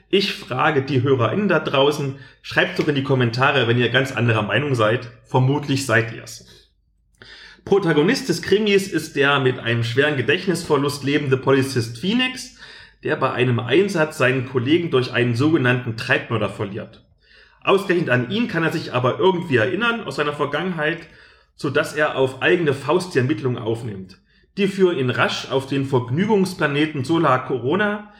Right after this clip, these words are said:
der ein echter Sündenfuhl ohne jegliche Moral und voller Korruption ist.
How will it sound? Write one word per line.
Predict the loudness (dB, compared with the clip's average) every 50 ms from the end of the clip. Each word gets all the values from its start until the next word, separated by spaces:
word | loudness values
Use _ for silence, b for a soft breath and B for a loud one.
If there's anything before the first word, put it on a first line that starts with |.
| B B B B B _ 0
der | 0 0 2 2
ein | 2 0 0 0
echter | -2 -4 -2 0 0 2
Sündenfuhl | 2 2 2 2 0 -4 -4 -6 -2 0 0 0 0
ohne | 0 -2 0 0 2
jegliche | 2 2 2 0 -2 -2 -2 0
Moral | 2 2 0 2 2 2 2 2 2
und | 0 -2 0
voller | 0 2 2 2 2
Korruption | 2 0 0 0 0 -2 -2 0 2 2 2 2 0
ist. | -4 -8 -10 -12 -18 b